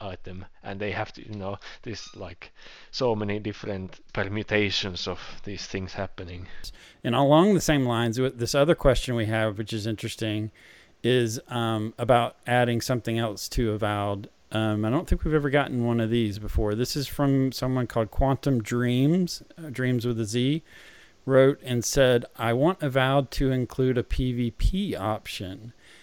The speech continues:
Speaker 2: So hear 'em out. Let me finish their statement. "At the very least, include something like the arena from the Elder Scrolls Oblivion, where the enemy scales up every time.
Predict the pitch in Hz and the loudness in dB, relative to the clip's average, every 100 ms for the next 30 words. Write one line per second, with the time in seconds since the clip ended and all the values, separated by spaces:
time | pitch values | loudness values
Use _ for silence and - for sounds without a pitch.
0 | - _ - - - 120 113 139 151 143 | -20 _ -18 -16 -2 0 4 6 6 6
1 | 120 104 120 123 113 135 123 - 113 - | 2 0 -2 -2 0 0 0 0 -2 0
2 | 123 101 101 101 - - - - _ - | 0 0 -4 -10 -14 -20 -20 -20 _ -6
3 | 123 131 120 180 240 180 151 143 107 110 | -4 -2 4 6 6 6 6 4 2 -4
4 | - - 135 117 - 160 175 151 - 156 | -8 -6 -4 -4 2 4 6 2 -2 -2
5 | 143 156 147 127 127 - - 123 117 117 | 0 0 0 2 0 0 0 0 0 2
6 | 147 160 113 110 - 127 120 117 123 135 | 2 4 2 -2 -4 -4 -4 -2 -2 2
7 | - - 127 123 117 113 127 143 113 104 | 2 2 0 0 -2 0 4 4 2 -2
8 | 98 107 - - - - 127 123 117 120 | -4 -6 -10 -10 -2 2 4 4 4 0
9 | - 131 147 147 - 139 131 123 110 113 | 0 2 4 4 2 2 2 2 0 -2
10 | - 120 117 123 - 110 113 98 - | -2 -4 -2 -4 -2 -4 -4 -8 -10